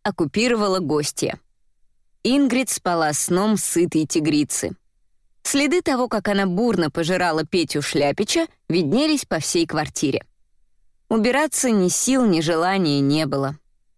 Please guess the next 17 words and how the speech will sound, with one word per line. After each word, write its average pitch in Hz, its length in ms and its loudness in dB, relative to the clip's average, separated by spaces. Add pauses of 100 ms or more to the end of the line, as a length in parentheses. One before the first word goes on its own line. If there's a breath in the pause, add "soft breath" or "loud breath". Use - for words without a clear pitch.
Варвара 240 460 0
зашла 190 380 -2
на 190 120 0
кухню 220 440 0
и - 20 0
села 233 360 0
у 160 100 2
распахнутого 175 800 -2
окна. 151 340 -4 (840)
Жара 180 380 0
текла 196 360 -2
прозрачным 160 720 -2
смузи. 156 540 0 (600)
Казалось, 202 560 0
воздух 208 500 -2
можно 190 420 0
помять. 180 520 -2